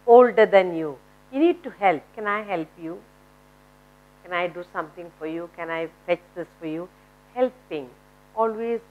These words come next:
being a available, helping. That's a very good habit. Next, I must help the teachers at school. The teacher will need some help. Find out what does she need?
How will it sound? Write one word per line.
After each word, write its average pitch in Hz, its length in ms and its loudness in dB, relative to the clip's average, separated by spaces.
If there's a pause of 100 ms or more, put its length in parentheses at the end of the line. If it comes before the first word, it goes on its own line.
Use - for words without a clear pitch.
being 196 300 0
a 277 240 2 (1300)
available, 202 720 10 (260)
helping. 202 520 -2 (400)
That's 185 160 -8
a 202 60 6
very 196 340 4
good 202 200 -2
habit. 190 380 -2 (120)
Next, 240 280 -4 (840)
I 262 260 10
must 262 540 10 (200)
help 180 500 4 (840)
the - 60 -20 (120)
teachers 247 400 -12 (100)
at 269 100 -12 (180)
school. 220 360 -4 (280)
The 226 80 -20
teacher 320 340 -6
will 196 180 -4
need 185 180 -12 (100)
some 156 200 -8
help. 151 280 -6 (840)
Find 302 260 0
out 156 220 8
what 240 180 8
does 311 220 -2
she 277 100 -8
need? 226 340 -4